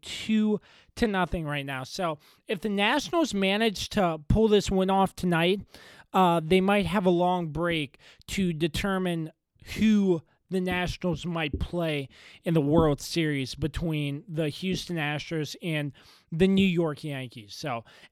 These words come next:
Astros, best record in baseball. Uh, they have great pitcher. They have a great pitcher in Justin Verlander. And you know the Yankees, the history of the Yankees. It's,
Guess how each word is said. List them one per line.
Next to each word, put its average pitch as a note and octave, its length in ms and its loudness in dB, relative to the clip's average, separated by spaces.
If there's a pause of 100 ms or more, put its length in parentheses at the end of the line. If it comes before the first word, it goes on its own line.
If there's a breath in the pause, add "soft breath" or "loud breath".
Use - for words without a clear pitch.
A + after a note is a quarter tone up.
Astros, F#3 680 -2
best F3 360 -2
record F3+ 400 -4
in D#3 100 -4
baseball. D3+ 680 -2 (500 soft breath)
Uh, G3 220 4
they F3+ 260 2
have F#3 260 0
great F3+ 320 2
pitcher. F3 560 -2
They F3 260 2
have F3+ 140 0
a E3+ 60 0
great E3+ 340 0
pitcher F#3 400 -4
in E3 140 -4
Justin D#3+ 520 -4
Verlander. D3 760 -6 (300 loud breath)
And F3+ 120 0
you A#3+ 100 2
know D#4+ 180 4
the B3 120 2
Yankees, G#3 560 -2
the E3 140 -6
history A3 500 -4
of F#3+ 80 -2
the F3 100 2
Yankees. D#3+ 720 -4
It's, F3 260 -6